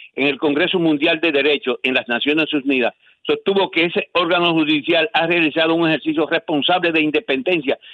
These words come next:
en la República Dominicana. No recibe órdenes ni acepta presiones de los poderes públicos nacionales, ni organismos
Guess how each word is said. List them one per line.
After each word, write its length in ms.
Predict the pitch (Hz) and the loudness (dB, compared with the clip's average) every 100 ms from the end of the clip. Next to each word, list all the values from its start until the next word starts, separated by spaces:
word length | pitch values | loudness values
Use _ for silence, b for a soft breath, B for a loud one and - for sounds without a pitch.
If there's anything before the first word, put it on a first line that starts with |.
| B | B
en 80 | 127 | -2
la 100 | 120 | 0
República 440 | 120 127 143 143 147 147 135 | 0 0 0 2 0 0 -2
Dominicana. 680 | 147 151 147 156 147 107 B B B _ | -2 0 0 0 0 -2 B B B _
No 120 | 156 | 0
recibe 440 | 208 185 208 185 - _ | 0 0 0 0 -2 _
órdenes 580 | 185 214 208 202 196 175 220 | -2 0 2 2 2 -2 -6
ni 140 | 147 143 | -2 0
acepta 380 | 139 175 - 180 | 0 -2 -2 -2
presiones 600 | 156 143 175 180 151 156 - - b _ _ _ _ _ _ _ _ | 0 0 2 2 2 -2 -6 -20 b _ _ _ _ _ _ _ _
de 80 | - | -4
los 140 | 160 - | -2 -2
poderes 400 | 156 156 190 185 - _ _ | 0 2 2 0 -4 _ _
públicos 440 | 175 180 175 170 139 | 0 2 0 -2 0
nacionales, 600 | 151 147 147 175 175 156 | 0 0 0 2 0 0
ni 120 | 156 | 0
organismos 640 | 156 151 147 165 160 156 | 2 2 2 0 0 -2